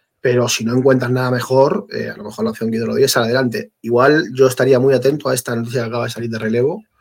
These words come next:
de Ramón Planas, porque no me sorprendería nada que se lo quiera llevar a Arabia Saudí, ¿eh?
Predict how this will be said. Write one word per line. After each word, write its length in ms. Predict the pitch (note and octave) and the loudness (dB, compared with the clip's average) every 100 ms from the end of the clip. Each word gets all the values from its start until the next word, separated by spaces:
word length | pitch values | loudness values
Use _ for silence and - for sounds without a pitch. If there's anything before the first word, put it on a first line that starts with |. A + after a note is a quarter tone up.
| _ _ _ | _ _ _
de 720 | A2 A2 A2 G#2 G2+ - G#2 G#2+ | -2 0 2 0 -4 -6 -8 -6
Ramón 320 | A2 B2 A#2 | -2 -2 -2
Planas, 340 | B2 C3+ D3+ | 0 0 0
porque 380 | - G#2+ - A2 | -2 -8 -6 -8
no 160 | A#2+ C3+ | -2 0
me 80 | C#3+ | 0
sorprendería 400 | A#2+ A#2+ A#2+ A#2+ | 0 0 2 2
nada 260 | C3+ D3+ | 4 4
que 60 | C#3+ | 2
se 80 | A2 | 0
lo 80 | |
quiera 180 | G#2+ A#2+ | -2 -2
llevar 240 | A2 A2+ A2+ | -2 -4 -6
a 140 | A2 | -6
Arabia 220 | A2 A2 | -8 -8
Saudí, 300 | - G#3 G3+ | -4 -2 -2
¿eh? 80 | A#2 | -4